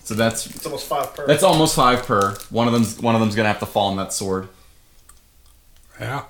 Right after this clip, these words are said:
Speaker 1: Uh, so I don't like that already.
Speaker 3: So these are the bases.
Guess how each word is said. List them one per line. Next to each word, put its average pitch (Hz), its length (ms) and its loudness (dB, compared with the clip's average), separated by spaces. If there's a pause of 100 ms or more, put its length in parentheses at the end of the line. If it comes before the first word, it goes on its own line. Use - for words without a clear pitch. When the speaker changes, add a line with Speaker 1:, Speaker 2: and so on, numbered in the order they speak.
(300)
Speaker 1:
Uh, 87 640 -2 (840)
so - 200 -4
I 120 120 6
don't 143 120 4
like 127 180 4
that 110 180 4
already. 92 420 0 (500)
Speaker 3:
So 151 80 2
these 151 240 4
are 196 60 0
the 208 80 0
bases. 143 640 0